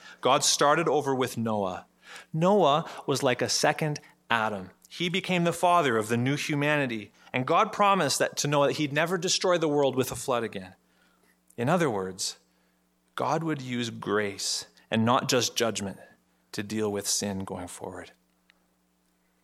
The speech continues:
And then God began to fulfill those promises when he called a man named Abram and made a covenant with him. And God covenanted with Abraham that he would be the father to many nations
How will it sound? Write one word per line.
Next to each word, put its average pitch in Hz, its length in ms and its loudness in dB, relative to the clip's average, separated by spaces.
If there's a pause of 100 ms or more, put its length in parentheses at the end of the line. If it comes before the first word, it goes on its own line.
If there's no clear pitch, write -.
(280)
And 123 160 2
then 156 200 4
God 151 240 2
began 127 320 2
to 123 60 2
fulfill 131 420 -2
those 123 160 0
promises 95 640 -2
when 101 80 -6
he 98 80 -8
called 135 300 0
a - 20 -2
man 117 320 0
named 104 240 -4 (100)
Abram 92 440 -8 (440)
and 104 140 0
made 113 160 4
a 123 60 2
covenant 143 580 -2
with 101 240 -10
him. 98 180 -10 (240)
And 117 120 -2
God 135 200 4
covenanted 170 680 2
with 131 160 0
Abraham 120 480 2
that 113 100 2
he 165 260 -2
would 175 160 4
be 147 120 4
the 131 100 4
father 143 460 4
to 143 140 0
many 127 340 4
nations 110 520 2